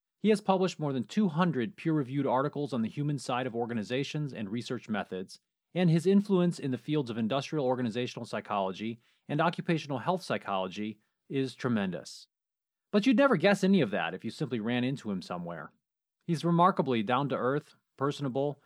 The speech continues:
and just downright nice. Before retiring in twenty twenty, Paul was a psychology professor at the University of South Florida for thirty-eight years.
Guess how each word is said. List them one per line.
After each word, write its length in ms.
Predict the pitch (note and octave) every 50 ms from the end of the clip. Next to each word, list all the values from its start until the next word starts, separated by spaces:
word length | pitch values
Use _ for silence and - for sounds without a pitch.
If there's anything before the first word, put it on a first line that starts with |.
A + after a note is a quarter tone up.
| _ _ _ _ _
and 120 | C3+ B2+
just 240 | B2 G3 F#3+ - -
downright 400 | C3+ B2 B2+ B2+ B2 B2 A2 G#2
nice. 500 | G#2+ G#2 F#2+ F2 E2 - - - - - _ _ _ _ _ _ _ _ _ _ _ _ _ -
Before 260 | D3+ - A3 B3 B3
retiring 480 | A3+ F#3 - F3 F3 F3 E3+ D#3+ D3
in 80 | C3+ A2+
twenty 260 | - - D#3+ D#3 C3+
twenty, 460 | G#2+ - D#3+ F3+ D#3+ C3 A#2 A#2+ A#2+ - _ _ _ _ _
Paul 180 | - F3+ G3 F#3
was 120 | F#3 D#3+
a 60 | D#3
psychology 520 | - E3+ C#3+ - D3 D#3 E3 E3 D3 C3+ A2+
professor 600 | - A#2 - - G#2+ F#2+ F#2 - A2+ G#2+ G#2+ -
at 120 | - A2+ A2+
the 80 | B2
University 440 | A#2+ C3 C#3 B2+ B2+ C3+ B2+ - C3+
of 80 | A#2 -
South 260 | - B2+ A2+ - -
Florida 520 | - - C#3+ C#3+ C3+ G#2+ G2+ G2 F#2+ - _ _ _ _
for 120 | - C3
thirty-eight 520 | A2+ - - C#3 C3 C3 B2 A#2+ A#2 G#2+ G2+
years. 520 | G2+ A2+ A2 G2+ F2+ E2+ E2+ - - -